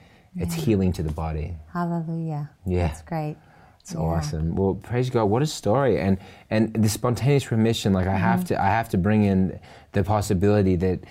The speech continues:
Speaker 1: that there's these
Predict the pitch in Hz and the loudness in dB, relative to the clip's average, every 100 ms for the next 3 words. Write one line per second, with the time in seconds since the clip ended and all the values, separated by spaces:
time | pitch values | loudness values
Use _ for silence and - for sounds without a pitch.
0 | - - _ _ 95 95 92 90 - - | -20 -20 _ _ 0 2 2 0 -4 -20
1 | _ - _ - 98 98 95 90 98 90 | _ -20 _ -2 2 4 4 4 2 0
2 | - | -8